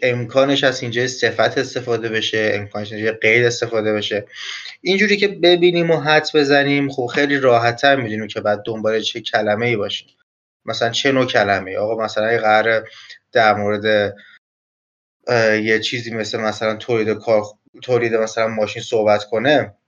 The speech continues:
اینجا ج-، کلمه جای خالیم کلمه پروداکت، پروداکشن، پروداکتیویتیه. اگه تقریباً حدس بزنم که این-، اینجا چه نوع کلمه‌ای باید،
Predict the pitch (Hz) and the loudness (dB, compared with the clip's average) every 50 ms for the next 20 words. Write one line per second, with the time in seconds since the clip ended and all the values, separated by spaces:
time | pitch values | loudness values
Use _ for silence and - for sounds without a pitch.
0 | _ _ _ _ _ _ - 139 113 110 107 127 139 139 135 123 113 107 107 110 | _ _ _ _ _ _ -14 -12 -8 -2 2 2 2 2 2 2 2 2 2 0
1 | - 117 107 110 107 110 107 107 110 107 104 - 113 110 131 139 131 127 - 113 | -2 0 0 0 0 -2 -4 -4 -4 -4 -2 -2 -2 -2 -2 -2 -2 -2 0 0
2 | 104 104 113 131 139 135 - - 139 147 - - - 123 147 143 - - 143 127 | 0 2 2 0 -2 -4 -4 -4 -2 -2 0 2 2 2 2 2 -2 -2 0 0
3 | 117 110 104 104 _ _ _ - 120 110 104 104 104 98 98 98 - - - 120 | 0 -2 -4 -10 _ _ _ -6 -4 -4 -2 0 0 -2 -2 -2 -2 0 2 2
4 | 131 139 135 127 120 120 123 _ _ - - 110 104 98 98 98 98 - - 110 | 4 4 2 2 0 -4 -8 _ _ -6 -4 -4 -4 -2 -2 -4 -4 -4 -8 -8
5 | 104 101 98 98 - 127 135 135 127 117 117 - _ _ _ _ _ _ _ _ | -6 -6 -6 -6 0 2 4 4 4 2 0 -4 _ _ _ _ _ _ _ _
6 | 147 143 170 170 - - 143 139 131 127 127 123 131 143 135 127 - - 139 143 | -2 -2 -2 -2 -2 -2 0 0 0 0 0 0 0 0 -2 -2 -4 -2 0 0
7 | 160 160 160 - - 127 120 113 107 110 104 107 104 104 104 101 - 143 139 139 | 0 0 -2 -6 -2 -2 0 0 0 0 -2 -2 -4 -6 -8 -10 -10 -10 -12 -12
8 | 139 139 - 143 139 135 131 127 143 139 139 139 - - - 170 175 175 156 143 | -12 -10 -8 -8 -6 -6 -2 0 0 0 0 0 -2 0 2 2 2 2 0 0
9 | - 123 110 107 104 104 107 107 104 104 107 104 104 104 | 0 0 0 2 0 0 -2 -4 -4 -2 0 0 0 0